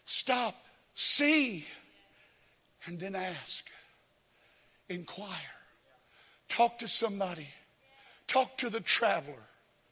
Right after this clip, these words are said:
That's c-, talk to somebody that's been here before. Ask them, "How do I get through this? How do I get past this current that's pushing? I'm gonna need help. Certainly,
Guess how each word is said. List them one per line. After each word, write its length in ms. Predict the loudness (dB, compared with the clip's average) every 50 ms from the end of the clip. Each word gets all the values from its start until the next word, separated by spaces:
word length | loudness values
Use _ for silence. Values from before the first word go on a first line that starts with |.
| _ _ -20 -20 _ _ _ _ _ -10
That's 200 | -4 -2 -2 0
c-, 100 | 0 -4 -8 -10 -16 -18 -18 -18 -18 -20 -20 -20 -20 -20 _ _ -14 -8 2
talk 260 | 6 6 6 6 6
to 80 | 4 6
somebody 640 | 6 6 6 6 4 2 2 0 -2 -2 -4 -4 -8 -14 _ _ _ _ _ _ -20 -20 -20 -20 -8 _
that's 200 | -2 0 0 0
been 240 | 0 -2 -4 -6 -6
here 220 | -6 -6 -6 -6
before. 460 | -6 -6 -8 -8 -10 -12 -12 -12 -14 -20 _ _ _ _ _ _ _ _ _ _ _ _ _ _ _ _ _ _ _ -20 2 8
Ask 460 | 10 12 12 12 10 6 2 0 -2
them, 100 | -8 -16 -18 -20 -20 -20 _ _ _ _ _ _ _ _ _ _ -20 _ _ _
"How 160 | -4 -2 -2 -2
do 100 | -4 -6
I 60 | -6
get 280 | -6 -6 -8 -8 -10
through 180 | -12 -12 -12 -12
this? 420 | -12 -14 -14 -12 -10 -10 -10 -12 -16 _ _ _ _ _ _ -20 -20 -20 -20 -20 -20 _ _ _ _
How 200 | -4 -2 0 2
do 100 | 4 4
I 80 | 4
get 200 | 4 2 0 0 -2 -4 -20 -20 -20 -20 -20 _ _ _ -8 -8 -8 -8 -14 _ 0
past 380 | 4 4 6 6 4 2 0 0
this 280 | 0 0 0 0 -2 -4 -8 -18 -16 -8
current 440 | -2 4 6 6 6 6 4 0 -4
that's 180 | -6 -6 -6 -6
pushing? 500 | -6 -4 -4 -2 0 0 -2 -2 -2 0
I'm 160 | 0 0 0
gonna 200 | 0 -4 -4 -4
need 220 | -4 -6 -6 2 8
help. 240 | 10 10 10 10 6 -4 -16 -20 -20 _ _ _ _ -6
Certainly, 560 | -2 0 2 2 2 0 -2 -8 -14 -14